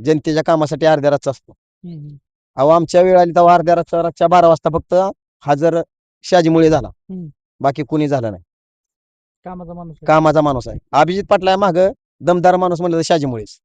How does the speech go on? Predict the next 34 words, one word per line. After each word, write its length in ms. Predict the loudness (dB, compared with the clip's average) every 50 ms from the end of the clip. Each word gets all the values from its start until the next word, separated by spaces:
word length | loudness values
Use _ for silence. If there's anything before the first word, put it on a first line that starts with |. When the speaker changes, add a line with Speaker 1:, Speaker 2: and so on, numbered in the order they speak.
| _
Speaker 2:
हम्म, 140 | -20 -20 -20
हम्म. 340 | -20 -20 -20 -20 _ -8 -6
Speaker 1:
एक 100 | -6 -6 -6
नंबर 240 | -8 -8 -6 -6 -6
माणूस 220 | -8 -8 -10 -12 -16 -20 _ _ _ _ _ _ _
कामाचा. 300 | -6 -6 -6 -6 -10 -12 -16 -20
Speaker 2:
हाक 160 | -20 -18 -18
मारली 220 | -18 -18 -18 -18
तो 280 | -18 -16 -16 -14 -14 -14
म्हणणं. 220 | -14 -16 -16 -8
Speaker 1:
हाक 380 | -2 2 2 4 2 2 0 -2
मारली 300 | 0 0 0 0 0 0
तर 80 | 2 2
अर्ध्या 220 | 2 2 2 0
रातचं 220 | 0 0 -2 -6
तुम्ही 160 | -6 -6 -4 -2
पाठव, 260 | -2 -2 -2 -2 -2
दोन 200 | -2 0 0 0
वाजता 200 | 0 -2 -2 -2
तर 60 | -2
हाक 160 | -4 -2 -4
मारली 220 | -4 -6 -6 -6 -6
तर 60 | -6
दोन 200 | -6 -4 -4 -4
वाजता 200 | -4 -6 -6 -6
माणूस 280 | -6 -6 -8 -8 -10 -12
खडा 160 | -6 -6 -6
आहे 60 | -6
तुमच्यासाठी. 680 | -6 -10 -14 -14 -18 -20 -20 _ _ _ _ _ -20
Speaker 2:
हम्म. 720 | -20 -20 _ _ _ _ -20 -20 _ _ -20 -20 -20 -20 -20 _ _ _ _ _ _ _ _ _ _ -12
Speaker 1:
असला 240 | -12 -8 -6 -4
माणूस 280 | -4 -4 -4 -6 -8 -10
आहे 80 | -14 -10
शहाजीमुळे. 420 | -10 -10 -10 -10 -12 -16 -18